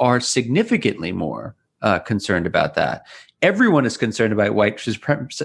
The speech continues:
supremacy. Where they diverge is the threat assessment they place on Hindu, uh, kind of majoritarianism back in India.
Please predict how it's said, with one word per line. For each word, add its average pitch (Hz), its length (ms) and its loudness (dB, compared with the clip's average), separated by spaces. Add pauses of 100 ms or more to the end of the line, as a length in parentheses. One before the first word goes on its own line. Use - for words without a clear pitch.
supremacy. 139 720 0 (160)
Where 151 240 4
they 123 180 2
diverge 117 880 0 (220)
is 117 340 2
the 117 120 2
threat 165 360 0
assessment 120 540 0
they 101 120 2
place 98 560 2 (120)
on 101 220 2
Hindu, 104 640 2
uh, 90 220 2 (160)
kind 104 120 0
of 98 80 -2
majoritarianism 98 920 0
back 90 220 0
in 95 80 -4
India. 95 400 -2